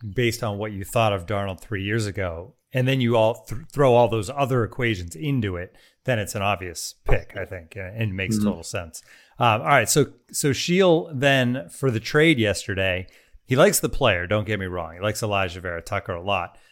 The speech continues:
Speaker 1: um, but he gave them a C minus because of what they gave up, basically, to
Speaker 2: It
Speaker 1: move
Speaker 2: was
Speaker 1: up that
Speaker 2: forty-six
Speaker 1: much.
Speaker 2: points difference.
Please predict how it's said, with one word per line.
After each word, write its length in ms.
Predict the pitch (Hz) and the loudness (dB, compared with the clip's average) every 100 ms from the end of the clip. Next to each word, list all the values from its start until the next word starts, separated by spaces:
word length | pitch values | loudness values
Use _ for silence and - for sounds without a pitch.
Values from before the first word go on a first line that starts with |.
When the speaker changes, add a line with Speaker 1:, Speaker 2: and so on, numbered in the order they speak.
| _ | _
Speaker 1:
um, 280 | 104 98 90 | -2 0 0
but 100 | 110 | 0
he 60 | 113 | 2
gave 260 | 123 127 | 4 4
them 180 | 113 110 | 2 0
a 40 | 98 | 0
C 260 | - 131 | 0 0
minus 540 | 113 101 92 90 - - | 2 0 -2 -6 -10 -8
because 380 | 113 110 113 101 | -6 -4 -2 -2
of 280 | 104 90 87 - | -4 -8 -12 -12
what 280 | 175 120 120 | 0 2 2
they 100 | 104 | -2
gave 260 | 98 82 | -6 -10
up, 180 | 82 80 | -14 -16
basically, 500 | 113 113 - - 139 _ - _ - | -18 -16 -18 -20 -20 _ -20 _ -2
to 80 | 139 | 2
Speaker 2:
It 40 | |
Speaker 1:
move 200 | 127 131 | 6 6
Speaker 2:
was 140 | 113 101 | 6 2
Speaker 1:
up 60 | |
that 200 | 104 92 | 0 6
Speaker 2:
forty-six 440 | 127 135 127 127 127 | 10 10 10 4 2
Speaker 1:
much. 80 | - | 2
Speaker 2:
points 220 | 135 - | 2 6
difference. 500 | 165 - - - | 4 2 -12 -14